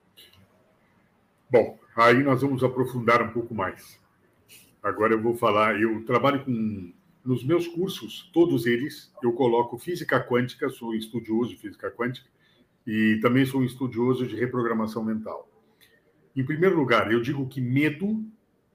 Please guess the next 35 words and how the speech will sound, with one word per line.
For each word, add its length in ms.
não 180
existe. 580
Então, 100
vamos 220
começar 400
assim, 300
tá? 380
Como 180
não 140
existe 360
o 40
medo? 300
Eu 60
tenho 160
medo 320
disso, 280
daquilo. 260
Não, 160
você 240
não 160
tem 160
medo. 340
E 60
eu 160
provo 320
que 80
você 260
não 140
tem 140
medo. 240
Eu 140
pergunto 340
pra 120
você, 280
professor, 520